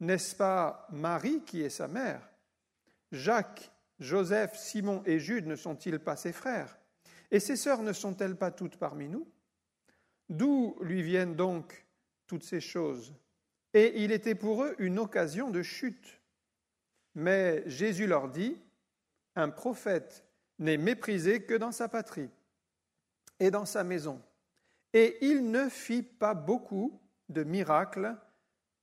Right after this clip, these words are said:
dans ce lieu à cause de leur incrédulité. Incrédulité. Nous connaissons tous, euh, des personnes, euh, qui sont incrédules,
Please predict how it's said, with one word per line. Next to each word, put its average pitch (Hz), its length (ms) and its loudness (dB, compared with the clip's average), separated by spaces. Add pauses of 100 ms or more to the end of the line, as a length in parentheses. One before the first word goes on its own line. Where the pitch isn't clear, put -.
dans 214 200 0
ce - 180 -4
lieu 151 500 -2 (500)
à 208 140 4
cause 214 460 0
de 175 100 -4
leur 180 500 0 (580)
incrédulité. 175 760 -4 (760)
Incrédulité. 170 500 -14 (1500)
Nous 165 80 -8
connaissons 202 720 -4 (300)
tous, 277 360 -4
euh, 151 280 -8
des 156 180 -6
personnes, 196 580 -6
euh, 147 240 -14 (460)
qui 180 100 -12
sont 185 220 -8
incrédules, 170 520 -8